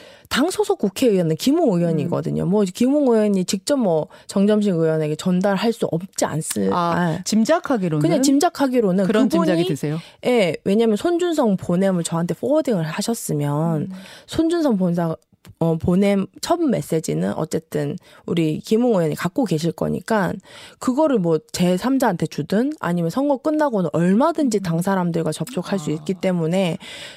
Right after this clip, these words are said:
Speaker 1: 그 이후부터는 제가 개입될 여지가 없다고 생각합니다. 사실 이제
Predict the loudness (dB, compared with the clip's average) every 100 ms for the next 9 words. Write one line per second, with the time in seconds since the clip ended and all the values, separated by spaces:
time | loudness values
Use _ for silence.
0 | -20 _ 0 2 4 2 2 2 2 0
1 | 0 0 0 -2 -4 -4 -2 -4 -2 -4
2 | -4 -6 -10 -8 -6 -6 -6 -8 -8 -8
3 | -10 -14 -16 _ -2 0 2 2 0 -2
4 | 0 0